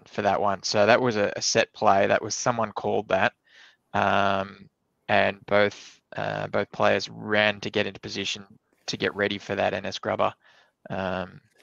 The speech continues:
so that was, you know, certainly, certainly something that you wouldn't really associate with,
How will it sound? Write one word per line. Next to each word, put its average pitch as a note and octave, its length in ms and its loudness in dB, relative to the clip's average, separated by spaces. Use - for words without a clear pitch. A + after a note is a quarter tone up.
so - 200 -10
that - 180 -8
was, F#2+ 320 -10
you A#2 80 -10
know, A2+ 140 -8
certainly, G#2+ 560 -4
certainly C3 520 2
something A2+ 380 0
that G#2+ 140 2
you A2+ 180 -6
wouldn't A2 240 -4
really G#2+ 300 4
associate G2+ 560 0
with, F#2+ 100 -10